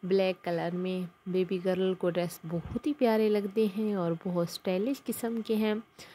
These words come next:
ये international है, ये देखें, बहुत प्यारे हैं। ये देखें, आपको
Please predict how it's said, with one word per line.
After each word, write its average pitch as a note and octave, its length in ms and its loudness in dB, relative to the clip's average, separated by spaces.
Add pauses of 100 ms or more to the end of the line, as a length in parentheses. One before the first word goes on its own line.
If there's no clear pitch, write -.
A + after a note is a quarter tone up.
(260)
ये F#3 260 4
international F#3 960 0
है, B3+ 280 2 (1900)
ये G3 440 0
देखें, E3+ 420 -4 (160)
बहुत F#3 420 -2
प्यारे A3 320 4
हैं। G#3+ 160 2
ये G3 180 0
देखें, F#3 380 -2
आपको F#3+ 420 0